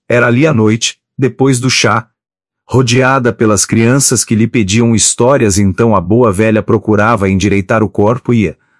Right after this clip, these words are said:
uma a uma, desfiando todas as mil e uma noites peneiradas através de uma corrupção popular. E outras ocasiões entrava pelo seu passado adentro.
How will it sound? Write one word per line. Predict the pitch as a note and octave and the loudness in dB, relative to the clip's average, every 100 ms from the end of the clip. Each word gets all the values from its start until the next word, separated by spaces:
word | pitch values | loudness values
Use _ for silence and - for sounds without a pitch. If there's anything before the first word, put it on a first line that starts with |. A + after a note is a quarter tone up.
| _ _ | _ _
uma | C3+ C#3+ | -2 0
a | |
uma, | A2 A#2+ B2 - _ - | 2 2 0 -4 _ -10
desfiando | A#2 - C#3+ D3 C#3 | -4 -2 0 0 0
todas | - C#3+ C3 G#2+ | 0 0 0 0
as | C#3 A2 | 0 0
mil | A2 C#3 D#3 _ - | 0 0 -4 _ -6
e | A#2+ | 0
uma | B2 | 2
noites | A2+ A#2+ - - | 2 0 -4 -2
peneiradas | A#2 A2 G2+ G#2+ G#2+ G2 | 0 0 0 0 0 0
através | F#2+ F#2+ G#2 A#2 A#2 | -2 -2 0 0 0
de | G#2+ | 0
uma | A2+ | -2
corrupção | A2+ C#3+ C3 B2+ - B2 | 0 -2 -2 -4 -2 -2
popular. | - - B2 D#2+ C#2+ - _ _ _ _ _ - | -2 -2 0 0 -4 -10 _ _ _ _ _ -4
E | C3 | 0
outras | E3+ E3+ D#3+ | 0 0 0
ocasiões | C#3+ C#3 G#2+ A2+ A#2 | 0 0 0 2 2
entrava | G#2 F#2 G#2 G#2 | 0 0 -2 -2
pelo | G2+ A2 G2+ | -2 -2 0
seu | A2 G2 | -2 -2
passado | G2+ - B2+ C3 | -2 -2 -2 0
adentro. | A#2+ G#2 F#2+ E2+ F2 | 0 0 -2 -2 -8